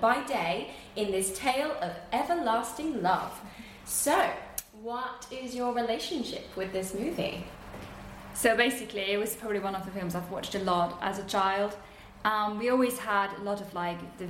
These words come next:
Speaker 2: these video cassettes, like, the really big ones,
Speaker 1: Mm-hmm.
Speaker 2: um, behind the T V, and whenever we wanted to see a film, my mum would just take them out, and, like, we would choose which one we wanted to
Speaker 1: Aw.
Speaker 2: see.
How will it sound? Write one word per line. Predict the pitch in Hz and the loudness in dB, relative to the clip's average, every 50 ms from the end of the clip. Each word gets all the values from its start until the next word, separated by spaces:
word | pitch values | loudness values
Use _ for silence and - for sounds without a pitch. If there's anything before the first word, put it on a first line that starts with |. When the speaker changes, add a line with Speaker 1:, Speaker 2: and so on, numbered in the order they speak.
| 175 - | -4 -2
Speaker 2:
these | 208 208 180 | -2 -2 0
video | 180 175 220 185 180 165 160 156 | 0 0 2 2 4 4 2 2
cassettes, | - - - - - - - - - | 0 -4 -4 -2 -2 -2 -2 -2 -4
like, | 170 170 | -4 -4
the | - 208 | -2 0
really | 175 190 185 180 | 2 4 4 4
big | 175 180 180 180 | 2 2 2 4
ones, | 175 170 175 185 233 277 240 - | 4 4 4 6 6 4 4 4
Speaker 1:
Mm-hmm. | 220 - | 2 2
Speaker 2:
um, | 196 202 208 | 2 2 4
behind | 208 214 226 220 208 208 196 - | 4 4 4 4 2 2 0 -2
the | - | -4
T | - - 233 214 208 | -6 -4 -2 -2 -2
V, | 196 214 208 190 180 170 | 0 2 2 2 4 4
and | 165 170 175 175 175 165 | 4 2 2 0 -2 0
whenever | 190 196 196 196 190 | 0 2 2 2 0
we | 190 | -2
wanted | 175 185 185 180 - - | -2 -2 -2 -2 -4 -8
to | - 180 | -8 -6
see | - - 175 | -4 -2 -2
a | 170 | -2
film, | 170 - 202 180 170 170 170 | -2 -2 0 0 2 2 2
my | 165 165 | 2 2
mum | 165 165 170 170 160 | 2 2 2 2 0
would | 160 | -2
just | - - - - | -4 -8 -6 -4
take | - 175 175 | -4 -4 0
them | 180 175 | 2 4
out, | 170 165 170 165 165 165 165 | 4 6 6 6 4 4 0
and, | - - - | -2 -4 -4
like, | - - | -4 -4
we | 202 - | -4 -4
would | 180 170 170 - - - | -4 -4 -4 -6 -4 -2
choose | - - - 247 220 214 208 208 208 | 0 2 4 6 6 6 6 6 6
which | 208 202 196 202 - | 6 4 4 4 2
one | 208 202 190 | 2 2 2
we | 190 190 | 2 0
wanted | 190 196 202 202 208 208 | -2 -2 -2 0 2 2
to | 359 381 | 4 6
Speaker 1:
Aw. | 381 370 339 | 6 6 6
Speaker 2:
see. | 240 196 180 180 - - | 6 6 6 4 0 -2